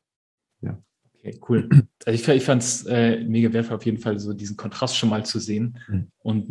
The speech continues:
Speaker 2: ein paar neue Ansätze zu bekommen, wie man drüber nachdenkt, vor allem welchen Sch-, Zustand man sich selbst bringen kann mit den Tipps, die du gegeben hast, äh,
Speaker 1: Ja.
Speaker 2: um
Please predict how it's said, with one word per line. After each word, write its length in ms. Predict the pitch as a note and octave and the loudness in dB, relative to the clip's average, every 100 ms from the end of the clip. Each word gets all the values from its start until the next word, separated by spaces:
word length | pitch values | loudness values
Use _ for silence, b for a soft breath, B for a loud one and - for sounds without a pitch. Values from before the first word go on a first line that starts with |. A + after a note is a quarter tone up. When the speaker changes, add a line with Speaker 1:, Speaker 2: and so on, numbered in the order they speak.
| G#2+ | -6
Speaker 2:
ein 220 | - A#2 | -6 -4
paar 160 | - A#2 | 2 6
neue 180 | A2+ - | 6 6
Ansätze 400 | A2+ A2+ A2 - | 2 2 -2 -4
zu 100 | A2+ | -4
bekommen, 400 | A2 A2+ G#2+ B B | -2 -2 -2 B B
wie 60 | A#2+ | 4
man 120 | A#2+ | 6
drüber 180 | A#2 A2+ | 6 6
nachdenkt, 380 | B2 - A#2+ A2+ | 4 4 0 2
vor 80 | B2 | 4
allem 140 | A#2 | 4
welchen 300 | A#2 A2+ A#2 | 4 2 -2
Sch-, 320 | - - - - | -4 -12 -14 -6
Zustand 320 | D3 - A#2+ | -2 2 4
man 80 | A2+ | 4
sich 140 | A2+ | 2
selbst 260 | B2 A#2+ - | 0 -2 -4
bringen 140 | G#2+ | -4
kann 120 | G#2+ | -2
mit 100 | G#2+ | -4
den 100 | - | -6
Tipps, 200 | - - - | -10 -12 -8
die 60 | |
du 140 | G#2 G2 | -8 -8
gegeben 360 | F#2+ G#2 G#2 | -6 -6 -4
hast, 320 | A2+ - - B B B - | -4 -6 -10 B B B -4
äh, 160 | G#2+ G2+ | 0 2
Speaker 1:
Ja. 60 | |
Speaker 2:
um 400 | G2+ A2 G2+ - | 2 0 0 -8